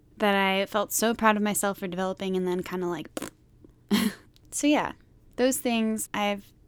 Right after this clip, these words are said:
been very good at in my life, and I know that they can be very impactful, and yet somehow I've kinda lost my way, so need to go back to doing those things. I've cut out a lot of the things that I was going to say in this because I,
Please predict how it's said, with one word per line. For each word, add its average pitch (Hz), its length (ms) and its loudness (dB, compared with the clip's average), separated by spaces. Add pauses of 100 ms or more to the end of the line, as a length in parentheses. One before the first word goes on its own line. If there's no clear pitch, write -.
(100)
been 233 180 2
very 233 220 2
good 202 160 0
at 196 120 0
in 196 60 -2
my 190 140 0
life, 185 340 -4 (140)
and 196 360 -4
I 196 120 -2
know 196 300 0
that 202 140 -8
they 196 320 -2
can - 140 -6
be 196 120 -4
very 190 280 -4
impactful, 185 600 -6 (260)
and 208 140 2
yet 208 140 0
somehow 226 600 6
I've 202 160 -2
kinda 202 220 0
lost 190 240 0
my 190 100 -4
way, 98 220 -6
so - 320 -8 (720)
need 262 80 2
to 262 60 0
go 254 100 2
back 208 200 2
to 208 100 -8
doing 196 240 -6
those - 180 -8
things. - 400 -16 (560)
I've 254 140 4
cut 285 160 4
out 311 200 12
a 220 60 8
lot 202 380 6
of 220 100 0
the 226 80 0
things 220 240 0
that 208 100 0
I 190 60 2
was 190 140 -2
going 185 280 0
to 214 60 -2
say 240 300 4
in 240 100 4
this 254 180 4
because 220 300 0
I, 185 400 2